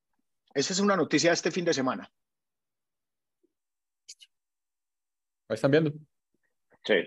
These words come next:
Speaker 1: El desistimiento en compra de vivienda en Bogotá llegó al cuarenta y siete por ciento en el primer bimestre.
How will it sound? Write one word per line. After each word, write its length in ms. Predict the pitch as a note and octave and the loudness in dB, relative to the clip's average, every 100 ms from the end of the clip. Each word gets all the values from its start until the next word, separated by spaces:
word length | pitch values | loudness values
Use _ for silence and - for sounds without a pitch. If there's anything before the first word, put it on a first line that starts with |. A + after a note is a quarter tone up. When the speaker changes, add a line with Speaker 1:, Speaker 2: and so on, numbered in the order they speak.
| - | 0
Speaker 1:
El 160 | D3+ C#3 | 2 4
desistimiento 1080 | D#3 D#3 D3 D#3+ D#3 F3+ F#3+ F#3 G3+ G3+ - | 4 4 4 4 4 4 2 2 2 0 0
en 220 | D#3 C#3+ | -2 0
compra 580 | - E3+ E3+ - F3+ - | 0 0 0 0 0 0
de 160 | C#3 C#3 | -2 -2
vivienda 560 | C3+ C#3 D3 D3+ D3+ | -2 -2 -4 -4 -6
en 120 | E3+ D3 | -8 -6
Bogotá 540 | C3 C3 F3 F3+ - - | -8 -6 -6 -6 -8 -18
llegó 580 | A#2 C3+ B2 C#3+ C3 - | 0 2 4 4 4 2
al 200 | B2 A#2 | -4 -4
cuarenta 380 | - B2 A#2 B2 | 0 0 2 0
y 40 | A2+ | 0
siete 320 | C#3+ B2+ D3+ | 0 0 0
por 200 | C#3+ - | 0 0
ciento 300 | E3 D#3+ C#3+ | 0 0 0
en 80 | A#2+ | -2
el 100 | - | -2
primer 380 | A#2 G#2+ A2 | -2 -2 -2
bimestre. 540 | A#2 A2+ G2+ - - | -2 -2 0 -2 -4